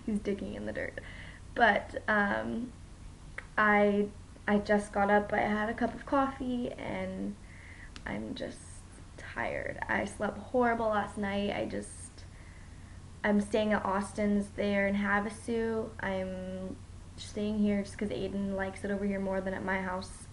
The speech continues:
and I don't sleep very good outside of my bed, so <laughs> I slept kind of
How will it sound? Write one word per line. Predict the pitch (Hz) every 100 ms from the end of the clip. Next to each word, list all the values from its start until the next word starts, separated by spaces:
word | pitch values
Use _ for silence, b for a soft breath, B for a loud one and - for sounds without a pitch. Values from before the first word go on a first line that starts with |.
| - -
and | 180 175 185 - B B B B
I | 202
don't | 202 202
sleep | 214 202
very | 202 196
good | 196 196 190 - -
outside | 208 202 - 190 202
of | 190
my | 180 185
bed, | 214 254 254 254 262 - - - - - - - -
so | 190 190 190 208 202 B
<laughs> | -
I | - 208 -
slept | - - -
kind | -
of | -